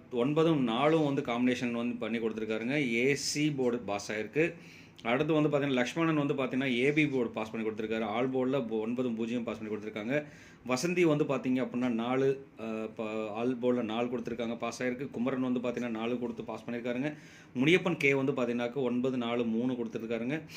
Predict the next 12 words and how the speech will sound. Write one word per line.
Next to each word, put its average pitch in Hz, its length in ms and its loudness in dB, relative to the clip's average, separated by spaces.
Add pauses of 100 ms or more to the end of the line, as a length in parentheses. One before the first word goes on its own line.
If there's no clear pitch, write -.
(280)
அஹ், 113 160 -4
அதாவது 117 300 -2
தொண்ணூத்தி 131 340 0
நாலு 123 320 2
கொடுத்துருக்காரு, 120 520 0
ஒன்பது 120 300 0
நாலும் 120 340 0
அழகா 113 240 -4
பாஸ் 110 320 -6
ஆயிருக்கு. 113 320 -2
Thanks 120 220 -4
friend. 165 200 -2